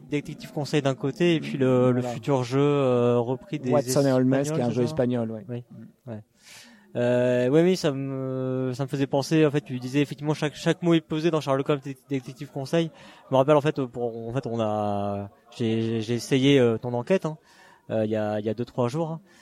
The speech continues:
Speaker 2: La
Speaker 1: Et
Speaker 2: troisième,
Speaker 1: effectivement,
Speaker 2: ouais. Ouais.
Speaker 1: voilà la, la, la nouvelle, celle que tu, que tu prépares. Et effectivement, il y avait, euh, on est revenu après, euh, sur l'histoire, pourquoi on n'a pas trouvé, machin. Et effectivement, il y avait, il y a un, on posait un mot clairement dans le, dans l'introduction.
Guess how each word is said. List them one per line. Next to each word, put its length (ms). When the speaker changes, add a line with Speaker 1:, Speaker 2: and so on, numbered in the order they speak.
Speaker 2:
La 120
Speaker 1:
Et 60
Speaker 2:
troisième, 260
Speaker 1:
effectivement, 360
Speaker 2:
ouais. 80
Ouais. 80
Speaker 1:
voilà 260
la, 300
la, 220
la 100
nouvelle, 240
celle 160
que 80
tu, 140
que 80
tu 100
prépares. 340
Et 180
effectivement, 420
il 40
y 40
avait, 240
euh, 220
on 200
est 40
revenu 360
après, 360
euh, 360
sur 200
l'histoire, 600
pourquoi 300
on 20
n'a 100
pas 100
trouvé, 360
machin. 380
Et 200
effectivement, 300
il 60
y 40
avait, 160
il 60
y 20
a 120
un, 520
on 140
posait 300
un 120
mot 260
clairement 360
dans 120
le, 380
dans 260
l'introduction. 640